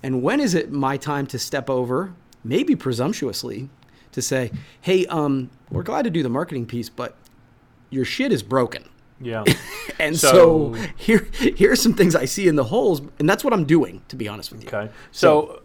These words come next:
Speaker 2: I may have a very simplistic view of this. I
Speaker 1: Okay.
Speaker 2: think if you wanna be a partner, if you really wanna s-, uh, to stand out in a crowded marketplace, if you wanna really do more than just say you add value, but actually add value, I think you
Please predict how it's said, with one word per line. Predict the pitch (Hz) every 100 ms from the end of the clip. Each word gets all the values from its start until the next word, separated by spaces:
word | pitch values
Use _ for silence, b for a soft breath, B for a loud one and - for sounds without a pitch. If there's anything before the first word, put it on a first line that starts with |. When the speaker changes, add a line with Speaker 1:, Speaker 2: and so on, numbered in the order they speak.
| -
Speaker 2:
I | 165
may | 247
have | 196
a | 139
very | 123 120
simplistic | - 107 107 - 101
view | 101 98
of | 95
this. | 90 85 - -
I | - 123
Speaker 1:
Okay. | 139
Speaker 2:
think | 123 117 -
if | 117
you | 170
wanna | 170 135
be | 113
a | 101
partner, | - 101 - 85
if | 80
you | 139 160
really | 135
wanna | 117 107
s-, | 95 - - -
uh, | 101 92 -
to | 101
stand | 92 - 117 120 113
out | 107 107 -
in | 98
a |
crowded | - 104 104 95
marketplace, | 98 98 - 95 92
if | - -
you | 208
wanna | 185 123
really | 107 117 120 117 117 B B B B B B B - - 120
do | 110 151
more | 127 123 123
than | 120
just | 110 104 - -
say | - - 107
you | 120 123
add | 123 117
value, | 120 123 117
but | 107
actually | 107 113 113 -
add | 95 104
value, | 120 120 127 135
I | 117
think | 113 127
you | 117